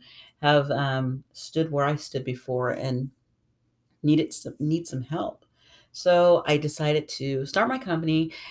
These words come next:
and focus on, um, tarot readings and also coaching and kind of putting those together sometimes, and where I can coach to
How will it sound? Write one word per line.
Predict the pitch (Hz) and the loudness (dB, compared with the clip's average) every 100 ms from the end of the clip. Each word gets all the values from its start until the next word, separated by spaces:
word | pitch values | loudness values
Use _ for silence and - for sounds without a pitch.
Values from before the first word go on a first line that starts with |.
| - | -2
and | 143 143 | 0 2
focus | 202 214 220 - - | 0 0 -4 -6 -4
on, | 151 147 143 139 - | 0 2 0 -2 -4
um, | 147 139 131 127 127 - _ | -2 -2 -2 -2 -6 -14 _
tarot | - 262 247 240 | -4 0 2 2
readings | 240 226 220 214 208 - _ _ - _ _ | 2 0 0 -2 -6 -10 _ _ -20 _ _
and | 175 170 165 156 160 156 - 180 | 0 2 2 0 0 -2 -2 -2
also | 190 185 175 160 151 147 - _ _ _ _ | -2 -2 -4 0 2 0 -6 _ _ _ _
coaching | - 262 254 180 180 170 | 2 2 2 -4 -4 -2
and | 170 165 160 | -2 -2 -6
kind | - 294 | -2 0
of | 285 | 0
putting | - 262 233 | -2 -2 0
those | 202 | -2
together | - 165 185 175 | -2 -2 0 -2
sometimes, | - 117 - 156 - 170 - - - - _ 180 | -6 -8 -8 -12 -14 -16 -20 -20 -20 -20 _ 0
and | 170 165 160 160 156 - | 2 4 4 4 2 -2
where | 156 165 160 | 0 2 2
I | 156 | 2
can | 160 147 147 | 2 0 0
coach | - 190 - - | -2 -4 -4 -12
to | - 170 156 151 | -8 -2 0 0